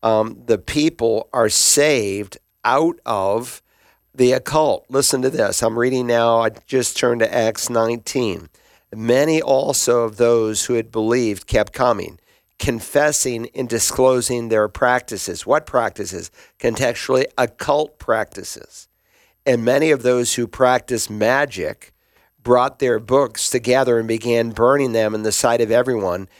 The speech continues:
And they counted up the price of them and found it fifty thousand pieces of silver." So the word of the Lord was growing mightily and prevailing. So they didn't say, "Well, look, we've got all this expensive occult paraphernalia. Let's sell it, and we,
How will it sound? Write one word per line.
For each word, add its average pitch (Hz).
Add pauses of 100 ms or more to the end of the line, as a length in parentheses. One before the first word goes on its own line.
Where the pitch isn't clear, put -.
(200)
And 110
they 107
counted 131
up 127
the 123
price 127
of 113
them 110
and 113
found 127
it - (120)
fifty 139
thousand 120 (280)
pieces 123
of 113
silver." - (380)
So 131
the 117
word 120
of 110
the 113
Lord 110
was 110
growing 110
mightily 104
and 104
prevailing. 101 (480)
So 120
they 113
didn't 135
say, 113
"Well, 107
look, 135
we've 101
got 127
all 117
this 104
expensive 113
occult 120
paraphernalia. 113
Let's 117
sell 127
it, 120
and 110
we, 113